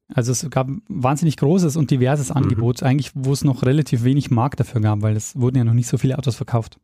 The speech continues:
Speaker 2: Mhm.
Speaker 1: Im Jahr neunzehnhundertzweiundzwanzig ist Castiglioni an rund achtzig Unternehmen in Österreich, Bayern und auf dem Balkan beteiligt. Also neben allem, was so,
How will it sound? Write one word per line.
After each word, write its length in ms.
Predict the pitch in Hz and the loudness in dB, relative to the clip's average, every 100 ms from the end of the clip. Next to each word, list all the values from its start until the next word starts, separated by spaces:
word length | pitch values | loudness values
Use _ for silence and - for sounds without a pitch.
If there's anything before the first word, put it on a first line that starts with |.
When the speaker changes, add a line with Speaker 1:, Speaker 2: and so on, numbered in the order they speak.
| _ _ _ | _ _ _
Speaker 2:
Mhm. 280 | 110 95 110 - _ _ _ - | -4 -2 -4 -10 _ _ _ -2
Speaker 1:
Im 160 | 143 | 2
Jahr 140 | 135 147 | 4 4
neunzehnhundertzweiundzwanzig 960 | 175 190 - 165 175 156 170 139 117 | 2 0 0 0 0 0 0 -2 -4
ist 160 | 143 - | -4 -2
Castiglioni 640 | 139 - 143 127 151 139 | -4 -2 0 2 2 2
an 240 | 131 127 120 | 2 0 0
rund 260 | 135 135 165 - | 0 -2 -4 -4
achtzig 400 | 143 - 175 156 | -4 -4 -4 0
Unternehmen 440 | 139 135 135 143 | 0 2 2 2
in 100 | 123 | 2
Österreich, 420 | 135 - 135 123 | 0 -2 -2 -2
Bayern 300 | - 117 131 | 0 0 0
und 160 | 143 147 | 0 -2
auf 100 | 135 | -2
dem 140 | 131 | -2
Balkan 320 | 110 131 - 107 | -2 -2 -2 -2
beteiligt. 500 | - 107 127 - - _ _ - | -2 -2 -2 -8 -20 _ _ -2
Also 300 | 123 117 104 127 - | 0 0 -2 -8 -2
neben 320 | 123 123 131 | 2 2 2
allem, 300 | 123 143 120 | 2 2 2
was 180 | 120 - | 0 0
so, 300 | 127 117 | 0 0